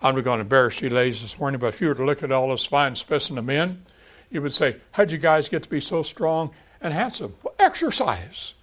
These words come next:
Eh, come on, guys, help me out. Exercise. I mean, we didn't just get this way overnight. I mean, it took time to develop these fine physiques.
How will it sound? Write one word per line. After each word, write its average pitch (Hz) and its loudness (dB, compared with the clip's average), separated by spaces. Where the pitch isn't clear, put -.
Eh, 339 0
come - 0
on, 139 -2
guys, 113 0
help - -2
me 165 -2
out. 127 -6
Exercise. 139 2
I 208 -2
mean, 156 0
we 240 2
didn't 175 0
just 147 -4
get 151 0
this - -4
way 143 2
overnight. 135 2
I 143 0
mean, 156 0
it 175 -6
took 180 -2
time 190 0
to 175 0
develop 220 4
these 147 0
fine 139 2
physiques. - -4